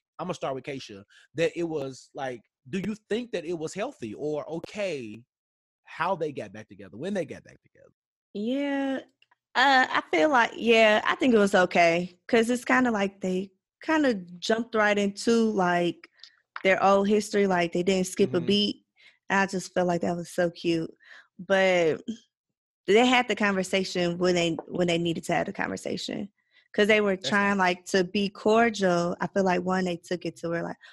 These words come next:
Speaker 2: "Okay, but we could be in the same room." Where at, in the past, um, season, they could even be at Derek's birthday party together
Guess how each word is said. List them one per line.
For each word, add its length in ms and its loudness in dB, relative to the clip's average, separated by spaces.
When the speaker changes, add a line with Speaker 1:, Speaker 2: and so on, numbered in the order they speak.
Speaker 2:
"Okay, 200 -2
but 160 -2
we 120 -4
could 140 -12
be 180 -6
in 60 -6
the 80 -8
same 320 -6
room." 280 -6
Where 120 2
at, 300 2
in 300 -2
the 100 0
past, 560 -2
um, 720 -4
season, 440 0
they 100 0
could 140 0
even 240 2
be 160 4
at 240 -2
Derek's 300 4
birthday 300 0
party 300 0
together 680 -2